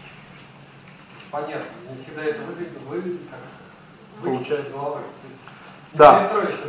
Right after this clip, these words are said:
Speaker 1: моментально, да?
Speaker 2: Э, моментально не перестроишься. Особенно вся западная культура, она способствует возродить у нас это. Во-первых, э, очень важ-, поэтому важны духовные практики, медитационные, настраивание себя на определённый уровень. Потом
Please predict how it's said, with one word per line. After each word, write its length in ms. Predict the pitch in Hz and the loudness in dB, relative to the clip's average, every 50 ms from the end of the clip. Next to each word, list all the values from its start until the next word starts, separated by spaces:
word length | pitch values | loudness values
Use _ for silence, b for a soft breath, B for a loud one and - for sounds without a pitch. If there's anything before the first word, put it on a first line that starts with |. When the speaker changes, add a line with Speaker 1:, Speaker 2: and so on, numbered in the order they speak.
| - - | -10 -10
Speaker 1:
моментально, 380 | 131 147 - - - - - - - | -10 -10 -8 -8 -8 -8 -8 -10 -12
да? 80 | 165 180 - - - - - - - - 180 | -12 -12 -12 -12 -14 -14 -14 -12 -4 2 6
Speaker 2:
Э, 160 | 165 160 165 | 6 8 10
моментально 640 | 175 175 175 175 175 - 208 226 233 233 233 220 214 | 10 8 8 10 12 12 12 12 12 12 12 10 8
не 80 | 214 214 | 8 8
перестроишься. 840 | 214 220 214 202 190 - - 202 202 196 180 156 131 - - - - | 8 8 6 6 6 8 10 12 12 12 12 12 12 8 4 -2 0
Особенно 600 | 143 - - 202 196 196 208 - - 202 - - | 0 2 8 10 10 10 10 8 4 4 2 2
вся 180 | - - 196 196 190 | 4 8 8 10 12
западная 500 | 196 202 208 208 220 214 202 214 202 196 | 12 12 12 12 12 8 8 8 4 4
культура, 640 | 185 196 190 185 - - 196 202 220 226 - - 175 | 4 2 0 -2 0 0 4 8 10 10 10 10 8
она 160 | 175 180 180 | 4 2 2
способствует 680 | 180 - - 175 - - 190 190 190 185 185 180 175 175 | 0 2 2 2 4 4 4 2 2 2 2 2 2 4
возродить 500 | 170 156 151 156 160 151 156 170 - 165 | 2 2 4 4 2 2 0 -2 -6 -6
у 40 | 147 | -6
нас 200 | 135 127 117 - | -6 -6 -4 -4
это. 140 | 113 107 - - B B B B B B B B | -4 -6 -6 -8 B B B B B B B B
Во-первых, 680 | 156 151 - 196 208 214 220 214 190 - - - - - 185 | 6 6 8 10 10 12 12 12 12 12 10 6 0 2 4
э, 260 | 175 175 196 - 170 190 | 6 8 8 8 8 8
очень 260 | 180 185 185 190 190 | 6 4 4 4 8
важ-, 220 | 196 196 190 170 - | 10 10 10 10 8
поэтому 280 | 185 190 185 185 180 180 | 6 4 4 4 4 4
важны 260 | 180 180 180 180 170 | 4 4 4 2 0
духовные 440 | 160 - - 185 180 180 165 160 - | 0 2 4 6 4 4 4 0 4
практики, 440 | - 160 147 143 143 143 - - | 8 10 10 10 10 6 -2 -6
медитационные, 680 | 156 160 160 156 - 156 - - 160 156 151 156 156 156 | -8 -8 -8 -8 -12 -8 0 6 8 8 8 8 4 0
настраивание 720 | 160 151 143 - - 160 170 170 175 175 165 156 147 147 143 | 0 -2 -2 0 2 6 8 8 8 8 8 6 4 4 2
себя 160 | - - 139 | 0 0 0
на 120 | 123 131 127 | 0 0 -2
определённый 420 | 123 - 127 131 120 120 120 117 | -4 -6 -6 -4 -2 -2 -2 -2
уровень. 200 | 110 104 98 - - B B B B B B B - | -4 -6 -6 -6 -8 B B B B B B B 8
Потом 640 | 147 147 - - - 180 185 202 202 202 - - | 8 8 8 10 12 12 12 12 12 10 6 2